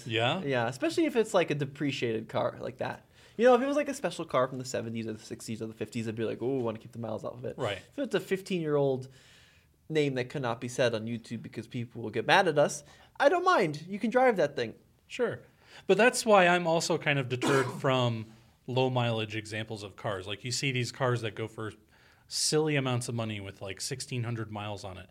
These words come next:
Speaker 1: Why? What does it matter? Are you, so you buy this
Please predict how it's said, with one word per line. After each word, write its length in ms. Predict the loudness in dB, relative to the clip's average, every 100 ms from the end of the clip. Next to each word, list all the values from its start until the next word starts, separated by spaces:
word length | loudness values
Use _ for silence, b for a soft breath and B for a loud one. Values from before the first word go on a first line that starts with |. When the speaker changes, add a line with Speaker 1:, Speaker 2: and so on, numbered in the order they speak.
| b b b 2
Speaker 1:
Why? 540 | 4 4 0 -4 -8 b b b b b
What 120 | -6
does 100 | -6 -4
it 100 | -2
matter? 520 | 0 2 2 0 -4
Are 80 | -6
you, 320 | -4 -6 -10 B B B
so 260 | 2 2
you 180 | 0 0
buy 220 | 6 8
this 400 | 8 4 2 -6